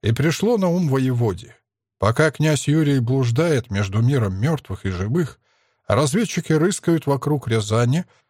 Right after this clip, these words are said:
самое время ему самому тайно наведаться к Черному озеру. Если сходит удачно и обернется быстро, многое прояснится в дальнейшей судьбе. Опасность, конечно, была.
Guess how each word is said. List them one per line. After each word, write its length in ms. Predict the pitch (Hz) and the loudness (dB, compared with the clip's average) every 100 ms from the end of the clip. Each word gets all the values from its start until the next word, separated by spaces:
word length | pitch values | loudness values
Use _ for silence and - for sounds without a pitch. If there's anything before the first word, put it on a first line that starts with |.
| _ _ _ | _ _ _
самое 520 | - - - 190 185 165 | -16 -2 0 2 2 2
время 340 | 175 165 165 | 2 2 2
ему 320 | 156 165 202 | 2 0 -2
самому 460 | - 120 131 147 117 | -2 0 0 0 -2
тайно 360 | - 120 101 | 0 0 2
наведаться 540 | 101 101 175 127 101 98 | -2 0 0 0 -2 -8
к 80 | - | -6
Черному 560 | - 156 143 127 131 | -2 0 0 0 0
озеру. 520 | 135 117 98 104 87 - _ _ _ _ _ _ _ _ _ | 0 -2 -2 -12 -14 -20 _ _ _ _ _ _ _ _ _
Если 420 | 90 104 165 - 160 | -2 0 2 0 -2
сходит 420 | - 180 160 147 | 2 2 2 0
удачно 400 | 143 180 - 113 | 0 0 0 0
и 40 | |
обернется 540 | 113 123 139 143 117 110 | 2 0 0 0 0 -2
быстро, 540 | 131 180 - - - _ _ | -2 -4 -8 -16 -16 _ _
многое 640 | 92 90 139 180 160 170 | -2 0 2 0 2 0
прояснится 640 | 156 151 131 - 143 - | 2 0 0 -2 -2 0
в 60 | 107 | 0
дальнейшей 520 | 110 117 107 95 104 | 0 2 0 -4 -10
судьбе. 480 | - 113 123 120 - _ _ _ _ _ _ _ _ - | -4 -4 -2 -4 -8 _ _ _ _ _ _ _ _ -4
Опасность, 600 | 92 120 170 - 160 - | 0 2 2 2 -2 2
конечно, 460 | 120 107 117 104 | 0 0 -2 -2
была. 380 | 98 101 - | -2 -2 -4